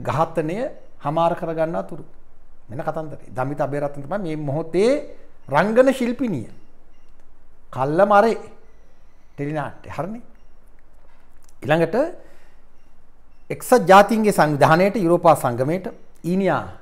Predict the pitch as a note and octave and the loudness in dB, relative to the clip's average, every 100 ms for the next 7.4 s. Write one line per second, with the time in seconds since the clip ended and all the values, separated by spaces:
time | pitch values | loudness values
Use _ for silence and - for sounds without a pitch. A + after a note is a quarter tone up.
0 | - - A#2+ C3 D#3 D3+ E3 D3+ D3 C#3+ | -16 -4 -2 2 4 6 8 8 6 4
1 | B3 - - - - - - - - - | 0 -4 -14 -14 -16 -16 -16 -16 -16 -18
2 | - - - - - - - - - - | -16 -16 -16 -16 -16 -16 -16 -16 -16 -8
3 | D3+ G#3+ B3 G#3 F#3 G#2+ - - - B2 | 2 2 4 6 6 6 0 -12 -10 0
4 | F#3+ G3+ C#4+ A#3+ E3 C3+ C#3+ E3+ F#3+ F3 | 2 8 10 10 8 8 6 6 2 0
5 | B2 C#3 D#3 F#3 A3+ - - - - - | 2 4 4 2 -6 -10 -14 -14 -14 -14
6 | - - G#2+ E3 G#3 F3+ D3+ D#3 D#3 D3 | -16 -6 2 6 8 10 8 8 4 4
7 | D3+ E3+ G3+ | 8 8 6